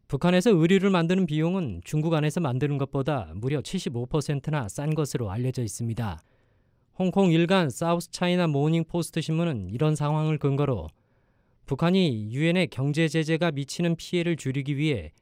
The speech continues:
의류의 대중 수출을 크게 늘릴 가능성이 있다고 이십일일 보도했습니다. 유엔은 북한의 핵실험과 장거리 미사일 발사에 따른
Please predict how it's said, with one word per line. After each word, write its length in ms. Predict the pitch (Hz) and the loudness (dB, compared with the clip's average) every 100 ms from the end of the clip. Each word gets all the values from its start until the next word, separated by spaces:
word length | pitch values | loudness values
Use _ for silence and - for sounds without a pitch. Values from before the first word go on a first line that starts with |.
| _ _ _ - | _ _ _ -6
의류의 580 | 131 151 156 175 175 107 | 0 4 4 4 2 -2
대중 340 | - 131 147 151 | -4 -4 -2 -4
수출을 360 | - - 165 | -6 -4 -4
크게 440 | - - 170 104 95 107 | -4 -4 -2 -2 -6 -6
늘릴 300 | 135 165 156 | 0 0 0
가능성이 600 | 151 151 147 - 147 120 | 0 0 -2 -2 -2 -2
있다고 600 | - 135 117 95 82 101 | -2 -4 -2 -6 -8 -8
이십일일 460 | 127 127 127 110 101 | -6 -4 -6 -6 -4
보도했습니다. 800 | 131 127 113 - 120 123 92 76 _ _ _ _ _ _ _ _ 139 | -4 -2 -4 -4 -6 -4 -8 -12 _ _ _ _ _ _ _ _ 0
유엔은 360 | 160 196 208 | 4 6 4
북한의 340 | - 131 185 170 | 2 2 2 2
핵실험과 560 | - - 180 180 165 | 0 0 2 2 0
장거리 420 | 113 131 143 170 165 | 0 0 2 2 2
미사일 360 | 143 160 160 | 0 0 0
발사에 340 | 156 147 151 143 | 0 -2 -2 -2
따른 460 | 151 160 117 85 | 0 0 0 -6